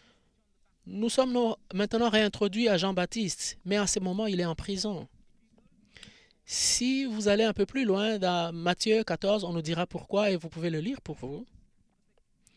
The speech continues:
Mais le, le, le, le livre de l'évangile de Matthieu, Luc et Jean parlent de, de, de, de, de, de Jean-Baptiste comme quand Jésus est baptisé.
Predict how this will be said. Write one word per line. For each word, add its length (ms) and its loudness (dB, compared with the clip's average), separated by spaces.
Mais 320 2
le, 220 2
le, 720 -2
le, 440 -8
le 180 0
livre 220 0
de 300 2
l'évangile 380 2
de 80 4
Matthieu, 420 2
Luc 220 0
et 180 0
Jean 500 0
parlent 420 6
de, 260 2
de, 160 0
de, 180 -4
de, 140 -4
de, 300 -6
de 180 -4
Jean-Baptiste 580 0
comme 440 0
quand 140 0
Jésus 260 0
est 80 4
baptisé. 640 0